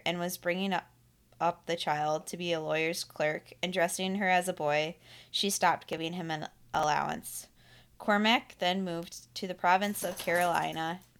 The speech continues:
taking along his former serving girl, the mother of Bonny. Bonny's father abandoned the original Mick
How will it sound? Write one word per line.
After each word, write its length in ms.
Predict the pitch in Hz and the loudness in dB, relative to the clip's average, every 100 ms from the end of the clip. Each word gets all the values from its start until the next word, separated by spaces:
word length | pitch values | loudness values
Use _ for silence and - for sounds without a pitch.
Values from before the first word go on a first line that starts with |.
| _ - | _ -6
taking 260 | 175 226 | -4 0
along 440 | 226 170 151 156 180 | 2 4 4 4 0
his 260 | 180 175 | -6 -6
former 540 | - 165 170 180 190 202 | -6 2 2 2 0 0
serving 460 | - 180 170 160 | -2 -2 0 -4
girl, 380 | 139 147 147 165 - - - | -2 0 0 -4 -12 -20 -4
the 80 | - | 0
mother 320 | 190 185 170 | 4 6 6
of 100 | 160 | 4
Bonny. 480 | 139 139 156 165 190 _ _ - - - - _ - | 2 0 0 -6 -8 _ _ -20 -20 -20 -20 _ 0
Bonny's 460 | 185 214 254 254 | 2 4 0 -4
father 460 | - 180 170 175 180 | -2 4 6 6 4
abandoned 720 | 175 165 170 190 208 202 190 | 2 0 0 0 0 -2 -2
the 80 | 185 | 2
original 840 | 175 175 196 196 175 165 160 151 - | 4 4 2 0 2 4 4 0 -4
Mick 380 | 170 175 185 | 0 0 -2